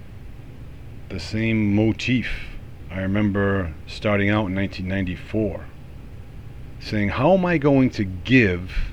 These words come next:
in this business when I haven't been in the business three months yet?" And one of my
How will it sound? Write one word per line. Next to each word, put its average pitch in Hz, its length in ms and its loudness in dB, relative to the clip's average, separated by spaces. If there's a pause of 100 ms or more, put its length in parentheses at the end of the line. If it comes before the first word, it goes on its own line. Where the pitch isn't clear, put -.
(1400)
in 104 140 0
this 110 160 2
business 98 540 2
when 101 140 0
I 101 80 4
haven't 107 320 4
been 107 120 4
in 110 100 4
the 104 80 4
business 98 680 0 (800)
three 127 180 6
months 127 340 6
yet?" - 160 -6 (2500)
And 98 800 2 (1600)
one 101 180 2
of 87 140 0
my 95 380 4